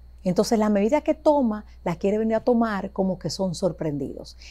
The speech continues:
Y es una, un irrespeto querer mostrar sorpresa o querer mostrar mano dura y querer decir que estamos cuidando la República Dominicana, donde este gobierno, pues, dio la autorización, permiso, tenía conocimiento de lo que se estaba construyendo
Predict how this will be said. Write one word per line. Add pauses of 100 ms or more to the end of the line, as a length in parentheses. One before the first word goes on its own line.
(100)
Y
es
una,
un
irrespeto (400)
querer
mostrar
sorpresa (180)
o
querer
mostrar
mano
dura (200)
y
querer
decir
que
estamos
cuidando
la
República
Dominicana, (300)
donde (160)
este
gobierno, (140)
pues,
dio
la
autorización, (500)
permiso,
tenía
conocimiento
de
lo
que
se
estaba
construyendo